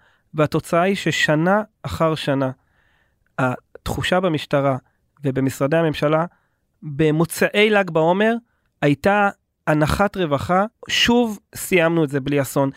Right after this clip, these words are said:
זה, זה משהו שכמעט כל הגורמים שהיו שותפים בארגון ההילולה בעשרים השנים האחרונות, מתארים תחושה דומה. "זה נגמר בשלום,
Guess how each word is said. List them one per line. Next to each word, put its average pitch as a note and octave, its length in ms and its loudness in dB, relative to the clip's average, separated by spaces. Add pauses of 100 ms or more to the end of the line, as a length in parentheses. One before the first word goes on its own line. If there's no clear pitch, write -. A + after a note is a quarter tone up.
(260)
זה, C3+ 200 -8
זה E3 140 0
משהו G#3 260 -2
שכמעט - 1300 -4
כל A#3+ 200 2
הגורמים G#3 380 2
שהיו F#3 180 0
שותפים F#3 500 -2
בארגון D#3+ 920 0
ההילולה E3+ 440 4
בעשרים E3 460 0
השנים F#3 300 0
האחרונות, E3+ 500 0 (280)
מתארים F3 320 0
תחושה G3 300 -2
דומה. F#3 260 2 (320)
"זה E3+ 180 0
נגמר F3+ 360 2
בשלום, G3+ 540 2